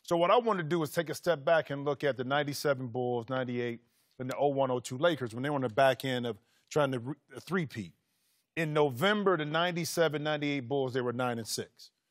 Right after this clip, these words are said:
In December of oh one and oh two, the Lakers were six and five. So right now we're living in this moment where Golden State is losing these games, and we're like, "Oh, you know, the, the earth is ending. Will they be able to win?" But if we look at history,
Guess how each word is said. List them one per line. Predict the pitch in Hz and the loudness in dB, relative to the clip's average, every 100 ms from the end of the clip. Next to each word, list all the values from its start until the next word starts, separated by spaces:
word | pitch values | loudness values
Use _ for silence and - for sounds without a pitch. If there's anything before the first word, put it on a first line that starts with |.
| _ _ - | _ _ -10
In | 143 | -8
December | 131 127 - 202 185 175 | -4 -4 0 2 4 2
of | - | 4
oh | 170 | 2
one | 165 165 | 2 0
and | 151 | 2
oh | 151 | 0
two, | 151 165 | 0 -2
the | 143 | 0
Lakers | 131 147 131 131 | 0 0 0 -4
were | 117 | -4
six | - 143 - | -6 -6 -6
and | 113 | -4
five. | 170 139 85 - _ _ _ | 2 2 0 -16 _ _ _
So | - 190 175 143 _ _ _ _ _ _ _ - | 2 6 6 4 _ _ _ _ _ _ _ 0
right | 170 208 | 2 4
now | 214 220 | 4 4
we're | 175 | 4
living | 165 180 165 | 4 4 4
in | 160 | 2
this | 147 123 | 0 2
moment | 180 214 175 143 | 4 4 4 4
where | 147 135 | 4 4
Golden | 117 160 147 | 4 4 4
State | 131 - 202 165 - - | 0 2 2 2 -8 -14
is | 113 | -4
losing | 156 147 139 | -2 0 -2
these | 135 120 | -4 -2
games, | 147 151 135 | 0 0 -2
and | 123 | -2
we're | 143 | 0
like, | 143 131 143 | 2 2 4
"Oh, | 143 139 135 | 6 6 4
you | 135 | -2
know, | 131 120 101 _ _ _ _ _ | -8 -10 -12 _ _ _ _ _
the, | 120 113 120 | -20 -12 -4
the | |
earth | 135 160 147 | -2 -2 -2
is | 131 143 | -4 -2
ending. | 147 143 139 120 _ _ _ | -2 -2 -6 -8 _ _ _
Will | 127 156 | -4 -2
they | 151 | -2
be | 135 151 147 | -2 0 0
able | 139 | 0
to | 131 | 0
win?" | 147 202 165 139 _ _ _ _ - | 0 0 0 -2 _ _ _ _ 0
But | 175 | 0
if | 165 | 0
we | |
look | 170 185 | 0 0
at | 147 | -2
history, | - 233 240 - 165 139 | -2 0 0 0 -2 -2